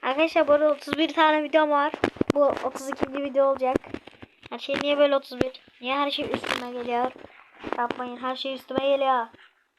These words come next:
Hayır. Her şey neden üstüme geliyor?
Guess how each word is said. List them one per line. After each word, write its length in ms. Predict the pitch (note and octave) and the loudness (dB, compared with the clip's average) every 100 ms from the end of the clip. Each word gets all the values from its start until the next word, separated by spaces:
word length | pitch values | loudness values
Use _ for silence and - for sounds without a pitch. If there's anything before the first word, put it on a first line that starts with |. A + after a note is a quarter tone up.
| - - - - | -6 -6 -10 -12
Hayır. 320 | B3 C4 C#4+ C#4+ - - - - - _ _ - _ - - - _ _ - - | -2 2 4 4 2 -4 -8 -14 -14 _ _ -20 _ -18 -14 -18 _ _ -14 -12
Her 120 | B3 B3 | -10 -8
şey 220 | C#4 C#4 | -2 0
neden 320 | C#4+ C#4+ D4+ | 2 2 2
üstüme 360 | D4 - D4+ D4+ | -2 -2 2 4
geliyor? 340 | C#4 A#3+ | 2 0